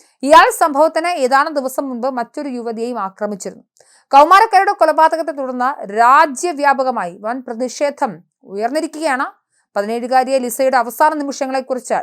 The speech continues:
ഡച്ച് എഴുത്തുകാരിയും നടിയുമായ നിയങ്കെ ഗ്രേമേഡ് കുറിച്ച കവിത വൈറലായി. കവിത വൈറലായതോടെ ദേശവ്യാപകമായി രാത്രി പിടിച്ചെടുക്കൽ പ്രചരണം ശക്തമായിരിക്കുകയാണ്. ആ ചുവന്ന ബാഗിനെ കുറിച്ച് ചിന്തിച്ചുകൊണ്ടേയിരിക്കുന്നു. രാത്രി സൈക്കിൾ ഓടിച്ചു വരുമ്പോൾ അവളുടെ സൈക്കിൾ ഹാൻഡിൽ ബാറിൽ നിന്നും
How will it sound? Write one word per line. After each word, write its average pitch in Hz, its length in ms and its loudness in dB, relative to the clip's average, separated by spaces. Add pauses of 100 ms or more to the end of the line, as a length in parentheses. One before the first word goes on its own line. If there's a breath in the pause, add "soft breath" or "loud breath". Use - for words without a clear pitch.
ഡച്ച് 220 360 -2
എഴുത്തുകാരിയും 226 600 -2
നടിയുമായ 220 680 -4 (400)
നിയങ്കെ 254 540 -2
ഗ്രേമേഡ് 240 520 -4
കുറിച്ച 240 300 -12
കവിത 226 280 -2 (160)
വൈറലായി. 196 540 -4 (100)
കവിത 254 200 6
വൈറലായതോടെ 330 760 8
ദേശവ്യാപകമായി 339 1080 4
രാത്രി 311 420 0
പിടിച്ചെടുക്കൽ 311 880 -2
പ്രചരണം 277 400 -2
ശക്തമായിരിക്കുകയാണ്. 262 1120 -2
ആ 233 60 4
ചുവന്ന 294 340 -2
ബാഗിനെ 294 320 4
കുറിച്ച് 294 300 -8
ചിന്തിച്ചുകൊണ്ടേയിരിക്കുന്നു. 277 1120 -4
രാത്രി 247 320 0
സൈക്കിൾ 269 360 -4
ഓടിച്ചു 285 220 -2
വരുമ്പോൾ 262 300 0
അവളുടെ 254 280 0
സൈക്കിൾ 254 480 -4
ഹാൻഡിൽ 247 360 -4
ബാറിൽ 233 340 0
നിന്നും 233 300 -8